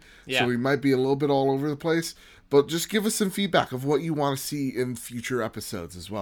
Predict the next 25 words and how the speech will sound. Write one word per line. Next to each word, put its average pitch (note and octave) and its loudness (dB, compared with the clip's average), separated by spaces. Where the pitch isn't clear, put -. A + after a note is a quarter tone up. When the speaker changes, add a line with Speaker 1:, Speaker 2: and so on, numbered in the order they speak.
Speaker 2:
This, - -10
Speaker 1:
Absolutely. G#2+ -8
Speaker 2:
this C3+ -2
show C3 0
is G#2+ -8
only D3 0
because A#2 -4
of G2 -8
the A2 -4
awesome G2 -4
patrons F#2 -10
at F#2 -10
patreon F2+ -10
dot E2+ -12
com E2 -10
slash - -10
bad G2+ -4
bit. F#2 -8
Uh, G2 4
big A#2+ -2
shout A#2 0
out G#2+ -2
to G#2+ -8
Dan G2+ -6
Welsh G2 -6